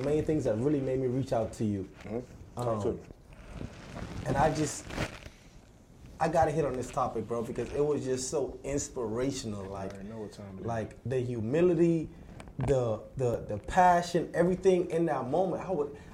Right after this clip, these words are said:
Speaker 1: I looked at that photo for, like, maybe, like, two weeks straight. I just kept
Speaker 2: Yeah.
Speaker 1: going back to it.
Speaker 2: Yeah.
Speaker 1: And I was like, "Bro, like, he really did that."
Speaker 2: Mm-hmm.
Speaker 1: He really did that. For those that y'all, for those that don't know,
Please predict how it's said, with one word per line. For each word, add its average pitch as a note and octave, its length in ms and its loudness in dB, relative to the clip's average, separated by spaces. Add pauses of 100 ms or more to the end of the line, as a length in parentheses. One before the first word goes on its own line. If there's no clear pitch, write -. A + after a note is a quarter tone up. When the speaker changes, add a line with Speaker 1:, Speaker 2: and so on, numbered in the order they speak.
(100)
Speaker 1:
I G3+ 140 4
looked A3 220 4
at F3+ 100 0
that G3+ 220 4
photo G3+ 320 4
for, E3 180 0
like, C3+ 280 0 (2000)
maybe, G3+ 180 6
like, D#3 180 4
two - 160 0
weeks G3 260 6
straight. F#3 240 8
I D3+ 80 8
just D#3 240 2
kept F#3+ 160 10
Speaker 2:
Yeah. D3 40 2
Speaker 1:
going E3+ 220 8
back E3 240 8
to A#2+ 200 4
it. - 140 -2 (280)
Speaker 2:
Yeah. F2+ 220 -10
Speaker 1:
And E3 80 -4
I F#3 60 4
was E3+ 80 2
like, C3+ 220 0
"Bro, D#3+ 180 0
like, C#3 160 0
he A#3+ 140 2
really F3+ 300 4
did G3 400 6
that." A2 260 0 (180)
Speaker 2:
Mm-hmm. F#2 380 -10 (240)
Speaker 1:
He A#3 120 12
really F#3+ 300 8
did E3+ 300 10
that. C#3+ 180 4
For D3 120 -2
those F3+ 260 6
that D3+ 180 2
y'all, D3+ 300 4 (200)
for D3+ 100 -2
those E3+ 240 4
that A2+ 200 -2
don't D#3+ 260 2
know, D#3+ 320 0